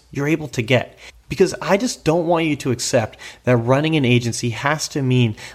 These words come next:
late night calls from clients or team members, sixty or eighty hour weeks filled with stress,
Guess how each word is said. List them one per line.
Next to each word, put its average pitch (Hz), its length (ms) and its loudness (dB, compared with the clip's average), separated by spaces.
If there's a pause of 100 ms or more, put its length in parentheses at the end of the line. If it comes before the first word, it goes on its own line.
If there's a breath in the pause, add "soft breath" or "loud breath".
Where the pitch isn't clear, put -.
late 139 240 4
night 156 200 -2
calls 127 280 2
from 120 120 -2
clients 120 440 0
or 107 40 -4
team 110 300 -2
members, 104 400 -4 (220 loud breath)
sixty - 500 -6
or 92 60 0
eighty 143 260 2
hour 131 220 6
weeks 117 340 0
filled 147 280 -2
with 127 140 0
stress, 107 440 -4